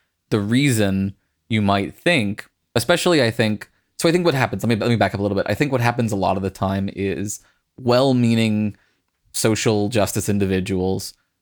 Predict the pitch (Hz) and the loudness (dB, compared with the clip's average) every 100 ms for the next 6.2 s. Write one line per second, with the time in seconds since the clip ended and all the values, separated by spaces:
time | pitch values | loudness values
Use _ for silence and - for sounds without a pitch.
0 | _ 107 101 98 98 92 _ _ 113 107 | _ 0 2 2 0 -4 _ _ 0 2
1 | 117 120 113 104 104 110 104 98 104 110 | 2 2 2 0 -2 0 2 0 0 0
2 | 110 110 107 104 104 _ _ _ - 113 | 2 2 2 0 -4 _ _ _ -2 0
3 | 104 104 110 - 110 101 98 101 104 98 | 2 2 2 0 2 2 2 2 0 2
4 | 117 113 104 101 92 - 113 - 104 104 | 2 2 0 -2 -2 -2 0 0 -2 -2
5 | - 104 95 101 95 - 95 - 101 98 | -2 -4 -2 -2 -2 -4 -6 -2 -2 0
6 | 98 104 | -2 -4